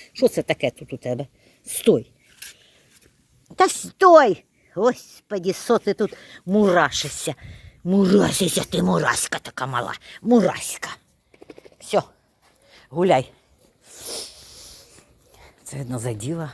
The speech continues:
розлила воду. Ти пила воду чи ні? Дай попробую. Ні, брехушка, ти не пила воду. Ні, ти не брехуська. Ти брехуська, все, гратися хочеться. Ну нема коли, Алі, не доїхать. Не доїхать, ти зюбатик мій.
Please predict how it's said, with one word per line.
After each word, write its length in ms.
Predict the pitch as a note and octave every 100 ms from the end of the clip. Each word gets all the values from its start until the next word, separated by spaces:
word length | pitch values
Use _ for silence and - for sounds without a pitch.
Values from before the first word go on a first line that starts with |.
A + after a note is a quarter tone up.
| -
розлила 540 | A2+ C3+ A#2+ C#3+ C3+ C3+
воду. 280 | B2+ C3 - - - _ _ _ _ - -
Ти 100 | D4+
пила 280 | - F#4 G4+
воду 240 | C#4+ D#3
чи 160 | D#3 D3+
ні? 100 | E3+
Дай 120 | G3+
попробую. 540 | E3+ D3 C3 C#3+ D3+ E3 _ _ _ -
Ні, 280 | F#4 F4+ C#4
брехушка, 500 | C4 - G#3+ - F3
ти 140 | G#3
не 100 | G3
пила 320 | - D3+ B2
воду. 340 | G#2+ B2 A#2 D3 _ _
Ні, 300 | C4+ C#4 A3
ти 120 | F#3+
не 120 | G3
брехуська. 600 | F3+ G#3+ - G3+ - - - - -
Ти 140 | - D#4+
брехуська, 600 | F#4 F#4+ F4+ F#4+ - F#3
все, 220 | G3 D4+
гратися 540 | C#4+ E4 F4 A3+ A3 F#3
хочеться. 360 | F3+ D#3 D#3 B3+
Ну 120 | D#4
нема 360 | D#4 D4+ D4
коли, 380 | B3 B3 A#3 A#3
Алі, 260 | G#3+ G#3 G#3
не 120 | G#3+
доїхать. 640 | G3+ A3 G#3 G3 F#3+ F3+ - - - C#4
Не 120 | A3+ C#4+
доїхать, 760 | E4+ F4+ C#4+ F4 D4+ C4 D4
ти 180 | D4+ D#4+
зюбатик 720 | C4+ D#4 B3+ D#4 B3 A#3 F#3+
мій. 300 | A3 F#3+ D#3+